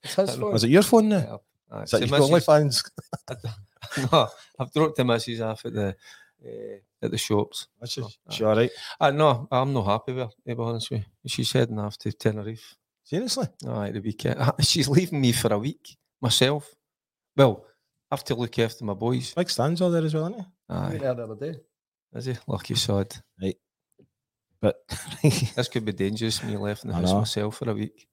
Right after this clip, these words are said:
Speaker 3: What are you doing this weekend, in fact? <laughs> I'm like, kidding. He's, he's going to Blackpool.
Speaker 2: <laughs> Are you?
Speaker 3: You could
Speaker 1: Yeah.
Speaker 3: have been doing it to
Speaker 1: I'm a
Speaker 3: Blackpool with
Speaker 1: late
Speaker 3: Charlie.
Speaker 1: replacement for Dukey, I think.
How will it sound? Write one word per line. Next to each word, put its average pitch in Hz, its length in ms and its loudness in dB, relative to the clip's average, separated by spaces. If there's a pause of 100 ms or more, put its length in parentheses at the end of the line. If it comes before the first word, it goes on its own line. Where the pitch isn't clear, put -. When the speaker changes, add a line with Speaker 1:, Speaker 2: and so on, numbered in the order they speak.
Speaker 3:
What 131 60 -20
are - 40 -10
you 123 40 -12
doing 110 140 -2
this 123 180 -2
weekend, 131 300 -6
in 123 40 -8
fact? - 360 -10
<laughs> - 120 0
I'm 147 160 8
like, 120 180 2
kidding. - 340 -2 (240)
He's, 196 180 6
he's 202 160 6
going 214 140 4
to 110 80 0
Blackpool. 220 420 4 (420)
Speaker 2:
<laughs> - 380 0
Are 170 100 0
you? 180 220 -2
Speaker 3:
You 160 80 0
could 143 140 0
Speaker 1:
Yeah. 170 60 8
Speaker 3:
have 170 40 2
been 165 80 -2
doing 170 220 2
it 127 100 -2
to 117 80 2
Speaker 1:
I'm 117 40 6
a - 40 6
Speaker 3:
Blackpool 127 200 4
with 110 80 2
Speaker 1:
late - 40 -4
Speaker 3:
Charlie. 156 280 6
Speaker 1:
replacement 135 520 -2
for 117 140 2
Dukey, 120 440 -4
I 147 60 0
think. 143 200 -10